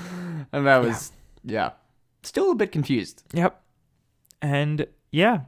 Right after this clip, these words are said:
Speaker 2: she then starts up a conversation with Abraham Lincoln himself in
Speaker 1: Yep.
Speaker 2: statue form.
Speaker 1: Who is
Speaker 2: In the
Speaker 1: voiced
Speaker 2: stone.
Speaker 1: by who?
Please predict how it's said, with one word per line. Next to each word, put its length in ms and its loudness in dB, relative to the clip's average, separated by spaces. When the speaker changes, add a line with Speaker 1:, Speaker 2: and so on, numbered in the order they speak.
Speaker 2:
she 640 -4
then 340 4
starts 460 2
up 120 2
a 40 0
conversation 840 0
with 180 0
Abraham 520 2
Lincoln 300 0
himself 580 2
in 140 -2
Speaker 1:
Yep. 60 0
Speaker 2:
statue 440 2
form. 400 0
Speaker 1:
Who 160 0
is 80 2
Speaker 2:
In 120 -2
the 120 4
Speaker 1:
voiced 120 2
Speaker 2:
stone. 400 6
Speaker 1:
by 100 -4
who? 460 -4